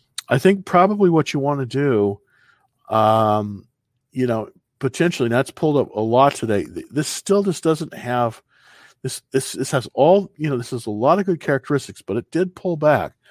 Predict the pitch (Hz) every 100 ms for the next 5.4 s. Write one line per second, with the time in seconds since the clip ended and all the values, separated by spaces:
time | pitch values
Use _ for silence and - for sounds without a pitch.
0 | - - _ 143 - 208 196 - - 147
1 | - 185 165 - 120 143 - 110 - 98
2 | 90 - _ _ _ _ - 120 - 123
3 | 98 - - 113 127 117 110 - 110 90
4 | 113 107 - _ - - - _ _ _
5 | 151 160 214 226